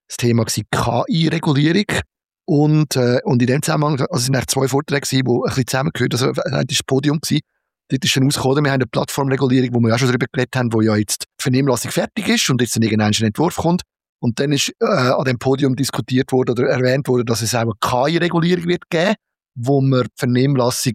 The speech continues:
wird, äh, können erwarten, die Botschaft etwa Ende Jahr. Dann haben wir noch im Zusammenhang mit dem Urheberrecht die Motion Gössi, die auch noch am Laufen ist. Also, mich dunkt im Moment ein bisschen, das ist mir einfach so ein bisschen aufgefallen. Wir haben etwa drei, Minimum drei, wo ich jetzt weiss,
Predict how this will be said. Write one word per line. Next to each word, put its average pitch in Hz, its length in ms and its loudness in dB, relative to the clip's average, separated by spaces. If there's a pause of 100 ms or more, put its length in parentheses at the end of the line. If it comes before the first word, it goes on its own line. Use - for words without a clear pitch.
wird, 110 420 0
äh, 107 180 2 (120)
können 113 340 0
erwarten, 113 640 0
die - 180 -10
Botschaft 123 500 -4
etwa 110 280 -2 (180)
Ende 123 260 2
Jahr. 135 320 0 (500)
Dann 147 240 0
haben 147 200 0
wir 127 120 2
noch 117 300 2 (120)
im 110 280 2
Zusammenhang 120 320 0
mit 113 140 0
dem - 80 -2
Urheberrecht 165 540 0
die 131 40 0
Motion 113 360 0
Gössi, 170 440 0
die - 40 -2
auch 123 240 2
noch 143 100 2
am 143 60 0
Laufen 139 360 0
ist. 175 140 0
Also, 120 140 0 (320)
mich 147 200 -2
dunkt 165 320 -2
im 180 120 2
Moment 139 320 0
ein - 40 -
bisschen, 151 200 -2
das 156 120 0
ist - 60 0
mir 170 100 2
einfach 170 160 -4
so 180 80 0
ein - 40 -6
bisschen 170 160 0
aufgefallen. 135 500 -2 (300)
Wir 120 140 -4
haben 135 140 0
etwa 120 220 -2
drei, 170 300 2 (160)
Minimum 160 460 2
drei, 156 200 2
wo 170 80 2
ich 160 120 -2
jetzt - 180 -4
weiss, 135 260 -2